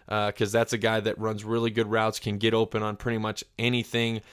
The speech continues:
and you saw that. Ten receptions, hundred thirty-five yards with the touchdown.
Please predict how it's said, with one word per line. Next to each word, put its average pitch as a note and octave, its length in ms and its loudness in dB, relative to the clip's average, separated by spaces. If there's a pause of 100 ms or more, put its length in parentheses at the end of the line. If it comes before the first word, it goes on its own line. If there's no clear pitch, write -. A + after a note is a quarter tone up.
(220)
and A2+ 240 0
you A#2 140 2
saw A2 320 2
that. G2+ 300 -8
Ten C3+ 180 4
receptions, B2 480 2
hundred A#2+ 260 0
thirty-five A2+ 460 0
yards A2+ 260 2
with A2 140 -6
the G#2 60 -8
touchdown. A2+ 640 0